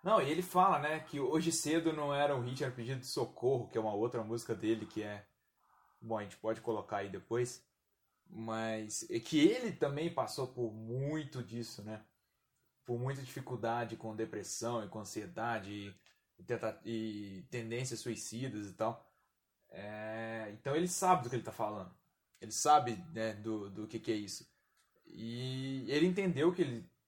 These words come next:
que, que ele precisava se tratar e que ele precisava correr atrás e que dava pra ficar tudo bem, e que bom que ficou tudo bem pra ele, embora seja uma luta constante.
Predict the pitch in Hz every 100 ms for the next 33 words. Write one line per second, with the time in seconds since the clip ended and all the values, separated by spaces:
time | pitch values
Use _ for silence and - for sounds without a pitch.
0 | _ - 110 101 98 78 _ 120 110 -
1 | 110 120 123 113 107 95 - _ _ _
2 | _ _ _ - - - 110 - 120 127
3 | 131 - 113 120 117 113 110 110 - 104
4 | 127 120 107 - 117 - _ _ _ _
5 | _ _ _ - 127 123 123 123 120 117
6 | 110 107 123 151 - 127 131 165 - -
7 | 123 120 113 107 117 - 110 120 123 -
8 | _ _ - 131 170 156 143 139 131 123
9 | 120 120 120 - 104 90 -